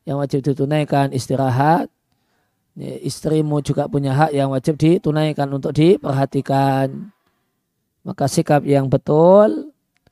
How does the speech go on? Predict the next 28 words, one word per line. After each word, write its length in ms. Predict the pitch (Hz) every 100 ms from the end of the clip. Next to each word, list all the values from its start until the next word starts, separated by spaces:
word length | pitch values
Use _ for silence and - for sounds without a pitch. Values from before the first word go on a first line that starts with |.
| _ _ -
adalah 320 | 131 139 151
fa'ati 560 | - 147 151 156 - 151
kulli 380 | 151 139 135 127
haqqin 400 | 151 - 143 131
haqqahu. 800 | 151 - 143 131 135 135 135 -
Tunaikanlah 600 | 156 160 156 147 147 139
hak 260 | 135 156 160
setiap 320 | 165 143 147
orang 240 | 147 143 143
yang 60 |
punya 220 | 135 135 131
hak. 320 | 123 156 156 - _ _ _ _ _ _ _ _ _ _ _ _ _ -
Kemudian 320 | 180 202 202
Abu 160 | 190 185
Darda 400 | 220 208 208 202
datang 400 | 185 180 190 190
menemui 320 | 185 180 175
Nabi 240 | 170 180
Shallallahu 640 | 170 170 160 165 165 156 160
Alaihi 240 | 156 147
Wasallam 480 | 143 160 160 170 165
dan 160 | 151
menceritakan 960 | 151 143 - 143 147 - 156 170 185 196 - _ _ _ -
perkataan 560 | - 156 151 151 147
Salman 720 | 147 170 165 160 156 156 156 151
kepada 480 | 151 139 135 156
Abu 240 | 151 139 139
Darda. 560 | 143 131 123 110 -